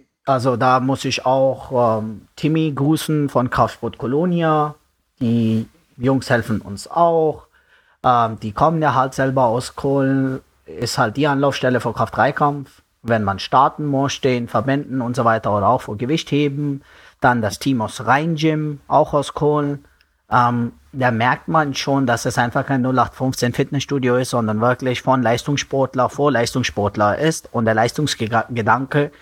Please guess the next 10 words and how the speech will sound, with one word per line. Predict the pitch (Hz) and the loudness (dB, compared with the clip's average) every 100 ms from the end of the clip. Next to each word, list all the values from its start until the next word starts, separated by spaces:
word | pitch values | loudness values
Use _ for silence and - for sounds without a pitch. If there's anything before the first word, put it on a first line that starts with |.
| - - - | -20 -14 -6
egal | 120 135 151 | 0 2 2
welche | 127 - | -2 -2
Leistung | 127 117 135 - 147 | 2 2 0 -2 2
man | 117 110 | 2 2
erstmal | 107 - 113 | 0 0 0
selber | 113 107 104 | 0 -2 -2
bringt, | 113 165 233 240 _ _ _ _ - | 0 0 0 -6 _ _ _ _ -2
im | 139 127 - _ | 0 0 -8 _
Vordergrund | - 127 131 123 107 98 | 0 2 2 0 -2 -2
steht. | - 104 101 - | 0 0 0 -4